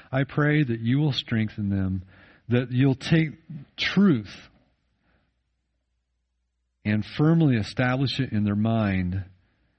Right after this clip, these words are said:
so that they have faith to endure. And that they'll see, Lord, as we said at the very beginning, how we view God in eternity determines how we live down here. May they live strong,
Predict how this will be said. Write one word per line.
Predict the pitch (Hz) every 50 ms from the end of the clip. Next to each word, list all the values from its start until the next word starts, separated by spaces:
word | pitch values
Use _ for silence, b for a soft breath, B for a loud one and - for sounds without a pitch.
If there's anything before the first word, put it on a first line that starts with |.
| _ _ _ _ _ _
so | - 127 117
that | 120 107
they | 113 117 113
have | 110 120 104 92 - - - -
faith | 131 120 120 117 110 - -
to | - 120
endure. | - 85 98 101 101 98 110 113 107 98 92 90 85 85 87 - _ _ _ _ _ _ _ _ _ _ _ _ _ _ _ _ _ _ _ _ _ _ _ _ _ _ _ _ _ -
And | 104 107
that | 104 113
they'll | 120 117 107
see, | - - - - 143 135 131 120 107 101
Lord, | 98 107 107 104 101 95 95
as | 95 98
we | 113 110 101
said | - - 127
at | 117 107
the | 110 98
very | 95 113 113 120 127 123
beginning, | 127 120 113 113 104 98 92 87 90 92 b b b b b b b b b b
how | - - 135 135 139 143
we | 139 139 139 131
view | 113 120 120 120 120
God | 107 117 113 117 113 107 101 95 90 90 90 87 - b b b b b b b b b -
in | 104 104 104
eternity | 101 98 - - 123 120 117 113 101 98 95 95
determines | 90 92 92 - - 127 117 104 98 92 90 -
how | - 104 95
we | 95 92
live | 90 92 92 87
down | 90 92 95 92
here. | 92 95 98 90 87 85
May | 85 92 101 98
they | 98 98 95
live | 98 101 113 123 127 117
strong, | - - - - 120 113 104 95 87 82 82